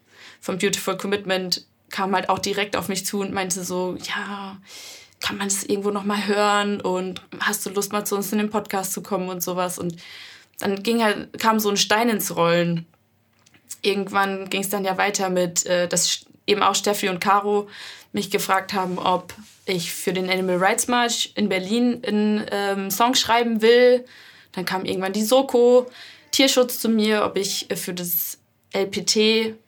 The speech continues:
ähm, für diese Tierversuchslabore in Hamburg, für die Demos da einen Song schreiben könnte und so. Und genau, und dann wurde das halt immer mehr und immer mehr. Musik ist auf jeden Fall ein Medium, in dem ich mich halt sehr wohlfühle und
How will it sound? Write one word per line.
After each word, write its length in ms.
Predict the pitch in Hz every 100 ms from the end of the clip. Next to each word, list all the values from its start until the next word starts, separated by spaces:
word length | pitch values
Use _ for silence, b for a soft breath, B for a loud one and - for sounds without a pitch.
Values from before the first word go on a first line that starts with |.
| _ 196
ähm, 400 | 185 180 180 -
für 100 | 180
diese 260 | 175 175
Tierversuchslabore 840 | 170 214 202 202 202 196 190 185 185
in 160 | 190
Hamburg, 280 | 208 208 196
für 120 | -
die 120 | 170
Demos 440 | 175 190 190 185 170
da 320 | 180 190 190
einen 200 | - 196
Song 260 | 180 196 208
schreiben 420 | 196 190 190 175
könnte 500 | 202 196 196 190 196 B B B B B
und 200 | - 185
so. 320 | 180 180 185
Und 400 | 180 175 175 -
genau, 300 | - 277 208
und 100 | 175
dann 160 | 175 180
wurde 160 | 196 202
das 120 | 220
halt 160 | 208
immer 160 | 202 202
mehr 220 | 202 208
und 100 | 202
immer 140 | 196 185
mehr. 340 | 202 220 233 214 _ _ _ B B
Musik 280 | 214 214 220
ist 140 | 247
auf 100 | 226
jeden 200 | 226 226
Fall 320 | 214 226 202 202
ein 120 | 208
Medium, 580 | 214 220 233 226 220 214
in 140 | 208
dem 160 | 202 208
ich 100 | 208
mich 200 | 208 208
halt 100 | 180
sehr 180 | 180
wohlfühle 640 | 180 226 - 208 202 208 202
und 320 | 190 185 -